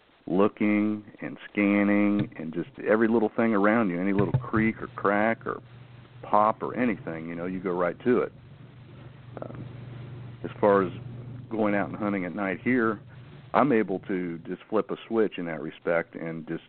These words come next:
go into that mode and just hunker down and just really, really listen. Now, when it goes from daylight to dark, it usually takes about twenty to thirty minutes for your eyes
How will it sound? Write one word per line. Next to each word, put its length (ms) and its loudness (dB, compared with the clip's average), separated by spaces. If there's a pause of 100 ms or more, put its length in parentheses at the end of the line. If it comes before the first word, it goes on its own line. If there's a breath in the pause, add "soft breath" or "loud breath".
(160)
go 200 4
into 200 2
that 200 0
mode 380 0
and 180 -6
just 160 -6 (220)
hunker 320 0
down 500 0
and 200 -8
just 280 -8
really, 640 2 (120)
really 300 2
listen. 460 0 (680 loud breath)
Now, 180 4
when 120 6
it 80 0
goes 260 4
from 200 0
daylight 480 4
to 80 -6
dark, 380 4
it 140 -6
usually 320 -4
takes 300 -4
about 340 -4
twenty 300 0
to 120 -2
thirty 280 2
minutes 340 -2 (100)
for 100 -4
your 260 -4 (560 soft breath)
eyes 260 4